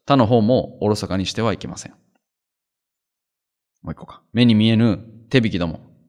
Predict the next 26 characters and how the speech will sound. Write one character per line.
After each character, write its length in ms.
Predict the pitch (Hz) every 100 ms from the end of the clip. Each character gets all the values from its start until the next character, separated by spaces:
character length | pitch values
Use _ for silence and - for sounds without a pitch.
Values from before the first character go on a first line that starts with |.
| _
あ 80 | 104
な 100 | 107
た 80 | 110
方 200 | 107 98
は、 340 | 113 - - _ _ _ _ _
ブ 140 | 110 147
ヨ 120 | 110
は 320 | 113 87 - -
越 120 | - 113
し 80 |
て 80 | -
覗 280 | 82 85 101
く 100 | 98
が、 420 | 104 95 - - -
ラ 140 | 90
ク 80 | 95
ダ 120 | 104
は 140 | 113 92
飲 180 | 82 87
み 100 | 95
込 140 | 98
ん 60 | 82
で 60 |
い 80 | -
ま 120 | 87
す。」 200 | - -